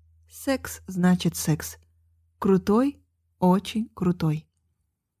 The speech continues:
А теперь не то, чему правильно учат психологи и коучи, а то, как это бывает в жизни. Я не встала гордо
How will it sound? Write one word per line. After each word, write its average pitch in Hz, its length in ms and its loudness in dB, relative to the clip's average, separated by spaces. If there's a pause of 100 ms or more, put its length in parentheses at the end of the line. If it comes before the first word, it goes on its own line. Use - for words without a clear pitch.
(300)
А 185 120 4
теперь 214 480 4
не 202 160 6
то, 240 280 4
чему 190 360 4
правильно 180 680 6
учат 180 360 2
психологи 185 600 4
и 175 220 0
коучи, 185 580 2 (360)
а 190 100 2
то, 220 200 2
как 196 280 0
это 185 200 2
бывает 180 360 6
в 170 60 2
жизни. 151 440 4 (680)
Я 220 300 8
не 202 140 8
встала 190 680 2
гордо 196 560 2